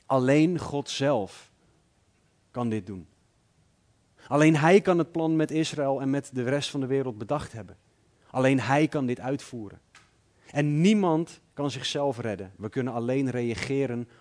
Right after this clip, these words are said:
op zijn werk door hem. Want eeuwige dingen zijn alleen door hem. Het derde wat Paulus zegt is dat het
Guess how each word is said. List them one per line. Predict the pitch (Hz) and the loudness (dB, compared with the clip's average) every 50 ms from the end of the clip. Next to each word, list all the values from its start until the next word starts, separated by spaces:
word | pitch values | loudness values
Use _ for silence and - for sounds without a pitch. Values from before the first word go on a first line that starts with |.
| _ _ | _ _
op | - 117 - | -16 -14 -10
zijn | - - 127 120 120 120 113 | -8 -6 -6 -4 -4 -4 -2
werk | 110 120 113 110 101 _ - _ _ _ _ _ _ _ _ _ | -2 -4 -4 -6 -10 _ -16 _ _ _ _ _ _ _ _ _
door | - 113 113 107 107 107 104 | -8 -6 -2 -2 -2 -2 -4
hem. | 85 92 107 107 104 92 - _ _ _ _ _ _ _ _ _ _ _ _ _ _ _ _ _ | -6 -8 -10 -8 -10 -12 -14 _ _ _ _ _ _ _ _ _ _ _ _ _ _ _ _ _
Want | - 117 127 127 - | -4 -4 -4 -4 -2
eeuwige | - 147 151 160 165 170 156 107 - 143 | 0 4 4 6 4 4 2 0 -4 -2
dingen | 127 131 127 120 120 113 113 120 123 | -2 0 -2 0 -2 -4 -6 -8 -10
zijn | 110 101 123 120 120 123 127 | -8 -4 -4 -2 -2 -2 -2
alleen | 123 123 120 113 107 104 107 107 117 123 _ _ _ _ _ _ _ _ _ | -4 -4 -2 -2 -2 -2 -4 -6 -8 -12 _ _ _ _ _ _ _ _ _
door | - 104 110 104 101 98 95 98 98 95 _ _ _ _ _ _ - | -18 -12 -10 -8 -8 -8 -10 -12 -14 -18 _ _ _ _ _ _ -12
hem. | 107 107 101 90 80 _ _ _ _ _ _ _ _ _ _ _ _ _ _ _ _ _ _ _ _ _ _ _ _ _ _ _ _ _ _ _ _ _ _ _ _ _ _ _ _ _ _ _ _ _ _ _ _ _ _ _ _ _ _ _ | -10 -10 -10 -10 -14 _ _ _ _ _ _ _ _ _ _ _ _ _ _ _ _ _ _ _ _ _ _ _ _ _ _ _ _ _ _ _ _ _ _ _ _ _ _ _ _ _ _ _ _ _ _ _ _ _ _ _ _ _ _ _
Het | 131 123 | -6 2
derde | 127 143 160 175 175 170 | 4 6 6 6 4 2
wat | 160 - | -2 2
Paulus | - 156 151 156 147 131 | 4 4 4 6 4 2
zegt | - 160 151 - - 127 | 0 0 0 0 -2 -8
is | 139 113 | -6 -2
dat | 139 139 123 | -2 -2 -2
het | 139 135 - - | -2 -6 -6 -8